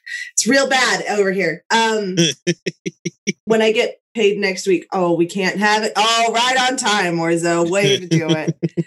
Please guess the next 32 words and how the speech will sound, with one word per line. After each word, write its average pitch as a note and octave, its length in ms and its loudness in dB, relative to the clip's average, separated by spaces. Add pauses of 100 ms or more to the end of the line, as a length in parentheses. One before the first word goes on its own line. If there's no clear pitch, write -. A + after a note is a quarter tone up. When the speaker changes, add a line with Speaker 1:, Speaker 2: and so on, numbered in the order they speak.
(200)
Speaker 2:
<laughs> - 60 -8
Speaker 1:
Um, G3+ 680 0 (1040)
and G3 60 -2
when G3+ 100 4
I G3+ 60 2
get F#3+ 120 -2
paid F#3 160 0
next E3+ 240 -4
week, E3 220 0
we're F3+ 120 0
buying F#3 300 -2
him F#3+ 260 0
deworming G#3 680 0
medicine, D3 680 -4
huh? G#3+ 380 0 (460)
You D#4 420 4
are A#3+ 180 -10
so B3+ 520 -2
needy. A3+ 480 -2
You C4+ 320 2
and E4+ 80 4
all A#3 240 0
the A3+ 160 -4
other, G#3 300 0
the A3 100 0
two B3+ 240 -2
doggos G3 520 0
today. D3+ 260 -2
What A3+ 480 0
is G3+ 240 2
this? C3+ 640 -6
Speaker 2:
<laughs> C#3 160 2